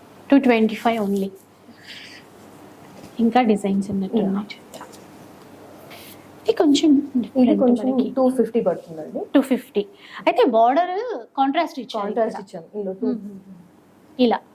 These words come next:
Speaker 1: కాంతా స్టిచ్ అంటాం
Speaker 2: కాంతా
Speaker 1: కదండి,
Speaker 2: స్టిచ్.
Speaker 1: అది ఇచ్చారు చూడండి ఇక్కడ. ఇక్కడ టెంపుల్,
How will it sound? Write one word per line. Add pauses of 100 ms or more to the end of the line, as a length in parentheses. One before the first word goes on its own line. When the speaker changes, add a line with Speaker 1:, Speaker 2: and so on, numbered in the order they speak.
(320)
Speaker 1:
కాంతా
స్టిచ్
అంటాం
Speaker 2:
కాంతా
Speaker 1:
కదండి,
Speaker 2:
స్టిచ్.
Speaker 1:
అది
ఇచ్చారు
చూడండి
ఇక్కడ. (520)
ఇక్కడ
టెంపుల్,